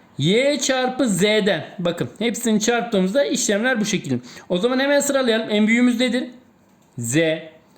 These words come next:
büyüktür Y. O da büyüktür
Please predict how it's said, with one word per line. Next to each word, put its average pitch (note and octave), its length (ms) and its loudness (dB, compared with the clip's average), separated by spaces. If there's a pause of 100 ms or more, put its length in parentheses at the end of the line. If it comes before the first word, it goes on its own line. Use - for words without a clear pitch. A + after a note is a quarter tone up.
(280)
büyüktür E3 460 -2 (460)
Y. A#3+ 520 0 (260)
O G3+ 140 -2
da B3 120 2
büyüktür B3+ 560 0